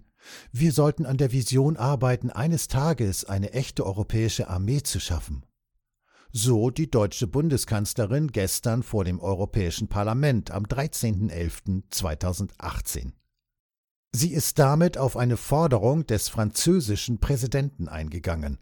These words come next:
Sie plädierte außerdem für eine gemeinsame Rüstungspolitik.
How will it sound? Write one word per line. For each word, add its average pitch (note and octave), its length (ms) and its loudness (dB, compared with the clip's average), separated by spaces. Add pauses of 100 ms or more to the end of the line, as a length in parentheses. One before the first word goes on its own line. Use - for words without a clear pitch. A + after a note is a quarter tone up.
(260)
Sie G#2 220 -2
plädierte F#2+ 760 0
außerdem G#2+ 580 0
für F#2+ 140 -2
eine F2+ 160 -2
gemeinsame G2 640 0
Rüstungspolitik. D#2+ 1200 -2